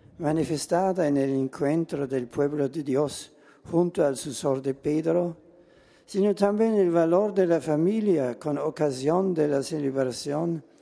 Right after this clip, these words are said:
de la primera jornada nacional de las familias católicas croatas. Con gran gozo me he reunido con los diversos estamentos eclesiales y civiles,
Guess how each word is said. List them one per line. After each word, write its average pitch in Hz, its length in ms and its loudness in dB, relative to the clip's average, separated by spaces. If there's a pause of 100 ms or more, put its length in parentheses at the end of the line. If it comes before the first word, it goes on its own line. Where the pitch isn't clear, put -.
(280)
de 147 80 -2
la 143 140 0
primera 156 440 2
jornada 151 520 0
nacional 143 720 -2
de 143 180 -2
las 135 200 -4
familias 147 440 -2
católicas 151 640 -4
croatas. 160 680 -4 (960)
Con 160 240 0
gran 185 320 2
gozo 185 380 4
me 170 160 4
he 151 100 2
reunido 160 560 2
con 156 240 0
los 135 140 -4
diversos 147 540 -2
estamentos 147 1120 -4
eclesiales 135 840 -2
y 120 80 -12
civiles, 127 680 -4